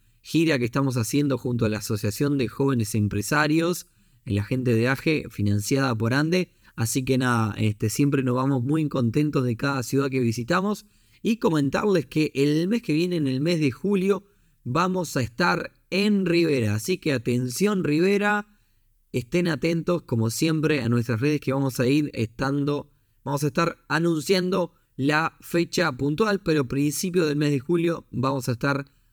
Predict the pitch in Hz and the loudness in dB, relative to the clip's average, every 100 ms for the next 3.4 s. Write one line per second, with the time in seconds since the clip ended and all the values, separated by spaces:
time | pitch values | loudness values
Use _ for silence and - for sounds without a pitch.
0 | _ 139 135 - 170 160 - _ _ 175 | _ -2 -2 0 0 0 -8 _ _ 0
1 | 170 170 - _ 139 131 139 139 107 92 | 2 0 -10 _ -4 -2 0 0 0 -4
2 | 87 _ _ - 151 208 220 175 123 127 | -10 _ _ -8 -4 0 0 0 0 0
3 | 202 143 131 101 | -2 -2 -4 -6